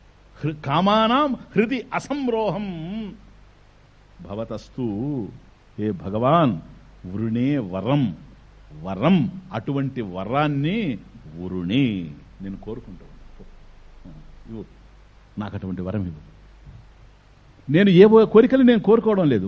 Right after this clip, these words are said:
కానీ ఏదో ఒకటి కోరుకోమని నువ్వు అడిగావు గనక, ఇవ్వాలనుకుంటున్నావు గనక, యది దాసి, ఒకవేళ నువ్వు ఇవ్వాలి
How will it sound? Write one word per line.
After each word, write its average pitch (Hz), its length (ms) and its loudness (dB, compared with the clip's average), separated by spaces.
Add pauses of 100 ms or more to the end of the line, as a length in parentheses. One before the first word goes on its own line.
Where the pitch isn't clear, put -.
కానీ 185 260 4
ఏదో 247 160 8
ఒకటి 269 180 8
కోరుకోమని 214 480 8
నువ్వు 139 140 0
అడిగావు 175 260 2
గనక, 107 220 -2 (340)
ఇవ్వాలనుకుంటున్నావు 185 840 2
గనక, 110 220 -4 (340)
యది 180 260 -2
దాసి, 123 380 -4 (440)
ఒకవేళ 214 280 2
నువ్వు 202 220 6 (120)
ఇవ్వాలి 214 340 2